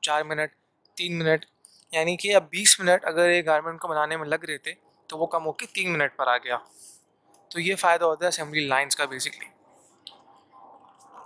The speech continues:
अब होता क्या है line balancing के अंदर, bottleneck कहाँ आना शुरू होता है? ये star आपको represent कर रहा है कि bottleneck situation कहाँ create हो रही है। अब ऐसा हो रहा है कि आप first करें सेशन number seven, फ़ाइव and फ़ोर,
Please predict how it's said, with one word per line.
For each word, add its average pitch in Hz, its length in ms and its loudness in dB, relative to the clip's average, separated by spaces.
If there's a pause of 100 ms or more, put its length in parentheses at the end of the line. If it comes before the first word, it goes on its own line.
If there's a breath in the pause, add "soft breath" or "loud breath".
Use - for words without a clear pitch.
(500)
अब 175 140 2
होता 196 280 2
क्या 220 240 2
है 208 160 0
line 202 260 0
balancing 196 440 -2
के 202 60 -4
अंदर, 190 180 -4
bottleneck 190 540 0
कहाँ 185 260 2
आना 175 140 -4
शुरू 170 220 -8
होता 156 220 -8
है? - 160 -8 (400 soft breath)
ये 165 80 -4
star 170 300 0
आपको 170 220 -6
represent 165 540 -4
कर 160 140 -4
रहा 160 120 -6
है 175 60 -6
कि 185 140 -10
bottleneck 156 460 -6
situation 165 500 -10
कहाँ 156 240 2
create 147 300 -6
हो 135 80 -10
रही 127 120 -10
है। 131 100 -14 (440 loud breath)
अब 170 100 0
ऐसा 175 180 -4
हो 185 100 2
रहा 185 100 0
है 185 60 -2
कि 180 80 -2
आप 180 140 2
first 165 280 -2
करें 170 180 -2
सेशन 160 280 -2
number 160 360 -6 (320)
seven, 160 320 -2 (100)
फ़ाइव 160 180 2
and 165 140 -8
फ़ोर, 143 380 -4